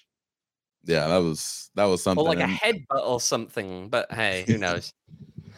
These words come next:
Speaker 1: Yeah. No, that was odd. It just came out of nowhere, too. I don't know what, you know, uh, even the commentators were saying, "I didn't, we didn't think we saw anything that bad as far as a foul or anything, so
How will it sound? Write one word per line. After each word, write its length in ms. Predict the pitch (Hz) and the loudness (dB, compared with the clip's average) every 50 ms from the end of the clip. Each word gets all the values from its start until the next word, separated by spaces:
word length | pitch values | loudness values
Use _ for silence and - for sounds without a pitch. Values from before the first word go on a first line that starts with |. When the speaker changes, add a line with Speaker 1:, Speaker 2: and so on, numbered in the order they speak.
| - - | -10 -2
Speaker 1:
Yeah. 320 | 90 90 85 80 76 76 87 | 0 2 2 2 0 -2 -2
No, 200 | 95 110 117 113 | 0 2 2 4
that 120 | 127 156 | 4 4
was 140 | 175 165 143 | 4 4 4
odd. 200 | 160 160 147 131 | 4 4 4 4
It 60 | 123 120 | 2 2
just 160 | 135 156 - | 2 -2 0
came 160 | - 165 156 | 0 2 2
out 80 | 151 135 | 4 4
of 100 | 113 98 | 4 4
nowhere, 320 | 104 113 123 117 101 95 | 4 6 6 6 4 4
too. 260 | 90 - - 107 104 98 | 2 2 4 4 6 6
I 40 | 98 | 6
don't 120 | 107 107 | 6 4
know 120 | 107 104 | 4 6
what, 200 | 98 95 90 76 - _ _ _ _ | 6 4 4 2 -2 _ _ _ _
you 100 | 98 101 | -4 -2
know, 340 | 92 90 87 85 82 90 90 - | 0 0 0 0 -2 -4 -4 0
uh, 180 | 90 95 92 90 98 | 2 2 4 4 4
even 140 | 117 123 123 | 4 4 4
the 40 | 107 | 2
commentators 500 | - 107 104 104 104 101 110 101 95 92 | 2 2 2 2 4 4 4 4 4 2
were 100 | 95 92 | 0 0
saying, 200 | - 101 95 95 | 0 0 2 4
"I 140 | 101 120 | 4 4
didn't, 140 | 127 113 - - _ _ _ _ _ | 4 2 -2 -8 _ _ _ _ _
we 80 | 104 | 0
didn't 160 | 117 123 117 - | 2 2 4 2
think 140 | 120 110 | 2 2
we 80 | 101 104 | 2 0
saw 180 | - - 107 107 | 2 2 2 4
anything 280 | 104 101 95 92 87 | 4 2 0 0 2
that 220 | 90 92 98 82 92 | 2 2 2 2 0
bad 200 | 92 87 85 87 | 0 2 2 0
as 100 | 85 - | -2 0
far 140 | - 90 | 0 0
as 100 | 87 85 | 2 2
a 60 | 85 82 | 0 0
foul 300 | - 95 90 90 90 85 | 2 2 2 4 4 2
or 80 | 78 | 2
anything, 240 | 80 82 - 82 82 | 0 0 -2 -2 -4
so 260 | - - 69 64 - | -2 -2 -4 -4 -6